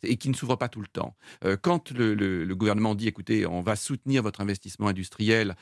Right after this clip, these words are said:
c'est le moment, on va apporter tout ce que vous allez dépenser, on va, on, on, on va vous donner trente, trente-cinq, quarante pour cent de ce que vous investissez », votre investissement, il coûte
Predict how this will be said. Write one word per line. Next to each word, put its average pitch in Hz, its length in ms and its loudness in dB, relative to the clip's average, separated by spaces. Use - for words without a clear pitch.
c'est - 240 0
le 123 80 4
moment, 127 460 4
on 110 100 4
va 117 220 4
apporter 127 500 0
tout 151 140 -2
ce - 60 -6
que 143 100 -2
vous 123 80 2
allez 120 140 4
dépenser, 123 480 2
on 110 80 4
va, 98 180 4
on, 104 240 0
on, 98 100 -2
on 113 80 2
va 127 100 6
vous 117 140 -2
donner 123 340 6
trente, 131 460 -2
trente-cinq, 123 540 2
quarante 113 320 2
pour 113 160 -2
cent 127 100 2
de 113 80 6
ce - 80 -2
que 107 80 -2
vous 101 100 4
investissez », 101 600 2
votre 117 220 2
investissement, 110 480 2
il - 60 2
coûte - 260 -4